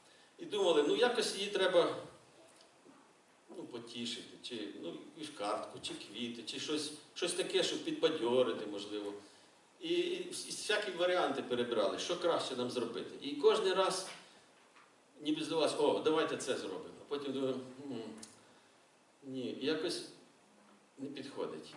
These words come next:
і так не підходить». І знаєте чому? Тому що ми знали, що вона помре через пару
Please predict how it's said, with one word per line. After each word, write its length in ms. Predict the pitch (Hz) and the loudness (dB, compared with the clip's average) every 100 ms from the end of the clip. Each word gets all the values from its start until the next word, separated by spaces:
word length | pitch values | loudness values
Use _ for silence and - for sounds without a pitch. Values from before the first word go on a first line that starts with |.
| - | -12
і 20 | |
так 260 | - 131 107 | -6 -6 -6
не 60 | |
підходить». 440 | 101 101 95 90 90 - - - - | -10 -12 -12 -12 -14 -18 -20 -20 -8
І 60 | 139 | -4
знаєте 320 | 190 190 160 | 0 0 0
чому? 400 | - 123 - - - - - - _ _ - - - _ _ | -2 -2 -4 -6 -12 -20 -20 -20 _ _ -20 -20 -20 _ _
Тому 180 | 180 196 | -6 -4
що 140 | 185 | -4
ми 100 | 180 | -4
знали, 500 | 165 190 185 226 123 - - | -2 2 4 6 4 0 -10
що 280 | - 147 143 - - - - - - - - | -6 -2 -2 -4 -16 -20 -20 -20 -20 -20 -14
вона 220 | 139 156 | -6 -6
помре 500 | 160 147 135 104 - - - - | -4 -6 -4 -6 -6 -14 -20 -18
через 240 | 107 104 - | -14 -12 -14
пару 300 | - 120 | -8 -6